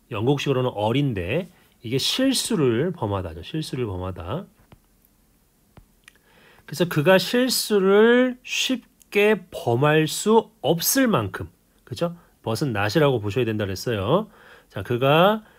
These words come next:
쉽게 실수를 범할 수 없을 만큼, 아, 그렇게 wise,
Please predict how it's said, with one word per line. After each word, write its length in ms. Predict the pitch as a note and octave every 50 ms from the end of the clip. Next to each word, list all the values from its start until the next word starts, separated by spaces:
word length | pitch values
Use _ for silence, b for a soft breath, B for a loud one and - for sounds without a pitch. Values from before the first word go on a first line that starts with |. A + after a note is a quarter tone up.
| b b
쉽게 680 | b - - - B3 B3 A#3+ - _ _ - G3+ G3 G3
실수를 800 | G3 - A3 A3 A3 - - - - F#3+ F3+ F#3 F#3+ G3 G3+ G3
범할 400 | - - - A2+ A2 B2 B2+ C3
수 360 | B2 - - - F3+ F#3 F#3 -
없을 680 | - A2+ A#2+ B2 - - - - - A#3 A#3+ A#3+ A#3
만큼, 1300 | A3+ G#3+ G3 F3 F3 E3+ E3 E3 E3 E3+ E3+ - - - _ _ - - - G3+ G#3+ A3+ A#3+ B3 B3 b b b b b b b b b b
아, 140 | B2 G#2+
그렇게 760 | F#2 - - C3+ C3+ C3+ - - D3+ D#3+ E3+ F3+ F#3+ G3+ G3+ _ _ -
wise, 640 | - G#2+ G2+ G2+ A2 B2+ C3 A#2+ G2+ E2+ - - E2+